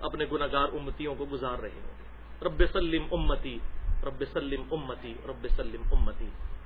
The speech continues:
اے اللہ، میرے امت کے لیے سلامتی، میری امت کے لیے سلامتی۔ انس بن مالک نے عرض کیا، اللہ کے رسول،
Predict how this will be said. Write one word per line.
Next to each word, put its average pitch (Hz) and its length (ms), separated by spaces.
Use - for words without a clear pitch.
اے 208 80
اللہ، 165 240
میرے 156 200
امت 156 360
کے 139 100
لیے 123 300
سلامتی، 120 520
میری 170 180
امت 131 340
کے - 60
لیے - 100
سلامتی۔ 247 500
انس 180 200
بن 175 180
مالک 170 260
نے 180 80
عرض 185 160
کیا، 180 160
اللہ 180 240
کے 180 80
رسول، 185 340